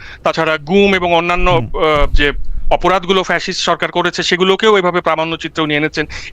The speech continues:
Speaker 1: এসব কারণে ওনার উপরে, আহ, ক্ষুব্ধতাটা আসলে এই সুযোগ মতো এই জায়গায় এসে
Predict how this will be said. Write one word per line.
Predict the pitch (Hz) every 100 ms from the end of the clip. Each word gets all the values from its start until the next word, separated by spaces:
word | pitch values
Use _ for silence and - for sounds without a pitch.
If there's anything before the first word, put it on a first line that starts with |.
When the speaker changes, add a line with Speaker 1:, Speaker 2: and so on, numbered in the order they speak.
| -
Speaker 1:
এসব | 208 285
কারণে | - 247 254 254
ওনার | 226 220
উপরে, | 214 214 208
আহ, | 190 - - 170 160
ক্ষুব্ধতাটা | 156 214 175 208 208 208 196
আসলে | 190 - 185 180 - _ -
এই | 185
সুযোগ | - 196 208
মতো | 202 220
এই | 190 202
জায়গায় | 202 202
এসে | 196 185 202